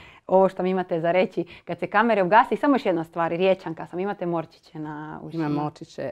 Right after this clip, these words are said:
Speaker 2: imam morčiće i to mi je bila velike, velika želja imati morčiće od svih mogućih nakita koje imam. A sad se spremam napraviti,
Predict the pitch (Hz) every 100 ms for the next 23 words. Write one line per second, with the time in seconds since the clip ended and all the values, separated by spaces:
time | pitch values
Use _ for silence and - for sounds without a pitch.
0 | - 156 175 180 151 151 - - 202 190
1 | 175 165 165 175 175 156 160 143 156 170
2 | - - - 156 165 165 147 143 139 143
3 | 147 147 - 147 131 131 - - 131 131
4 | _ - 208 190 170 156 160 - 156 -
5 | 160 156 170 - - 151 147 156 185 185
6 | _ _ _ _ _ _ - 160 - -
7 | 175 147 139 139 139 165 165 143 -